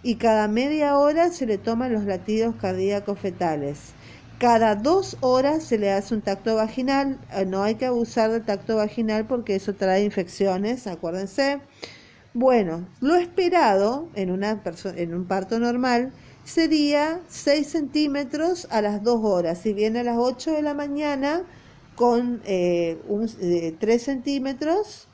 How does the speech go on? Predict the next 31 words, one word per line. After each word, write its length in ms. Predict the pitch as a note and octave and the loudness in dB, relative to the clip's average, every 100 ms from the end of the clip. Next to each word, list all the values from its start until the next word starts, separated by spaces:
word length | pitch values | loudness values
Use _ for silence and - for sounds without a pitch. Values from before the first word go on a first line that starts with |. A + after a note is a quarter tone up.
| _ - _ _ - - | _ -20 _ _ -20 -4
eh, 720 | G#3+ G#3+ G3+ F#3+ F#3 F#3 F3+ - | 2 4 4 2 0 0 -2 -2
o 120 | F#3+ | -4
sea, 320 | F#3+ A3 A3 | 0 2 2
se, 260 | G#3+ G#3+ - | 0 -8 -8
se, 460 | A3 G3 F#3 F3+ F3 - - - _ - | -4 -2 0 -4 -8 -18 -20 -20 _ -4
tendría, 540 | G#3 F#3+ G3+ A3+ A3+ F#3+ | -2 2 4 4 4 2
a 40 | |
las 200 | F#3+ F3+ | -2 0
dos 180 | A3 A3+ | 0 2
horas 280 | A#3+ C4 B3+ | 2 2 -2
tendría 280 | G#3+ G3 | -2 -2
que 80 | G3+ | -2
tener 320 | G3+ F#3+ G3 - | -2 -4 -4 -2
ocho 280 | A3+ A3+ G#3 | -2 0 -4
centímetros. 920 | - F3+ F3+ E3 D#3 D#3 D3 C#3+ - - - - - | -4 -4 -2 -4 -4 -8 -10 -10 -20 -20 -20 -20 -8
O 100 | G3+ | -6
sea, 180 | - G#3+ | 0 0
lo 100 | A#3 | 0
espería, 500 | A#3 A#3+ B3+ D4+ - G#3+ | 0 0 0 -2 -2 0
lo 140 | A#3+ | 0
esperado 540 | A#3 B3+ C4 C#4 D#4+ | 0 0 2 2 2
sería 400 | E4+ C4 A#3 B3 A#3+ | 0 -2 -2 -2 -2
seis 340 | - C#4 C4+ | -2 0 2
horas 280 | C4+ C#4 C#4 | 2 2 0
de 160 | B3+ - | -2 -4
seis 280 | - A#3+ A#3+ | 0 0 0
centímetros 640 | C4+ A#3+ C4+ D4 C#4+ D4 | -4 -4 -4 -4 -4 -2
a 100 | B3 | 0
las 180 | A3 G3+ | 0 -2
dos 300 | A3 A3 - | 0 -2 -2
horas, 440 | A#3+ C4+ D#4+ D#4+ | -2 0 -2 -4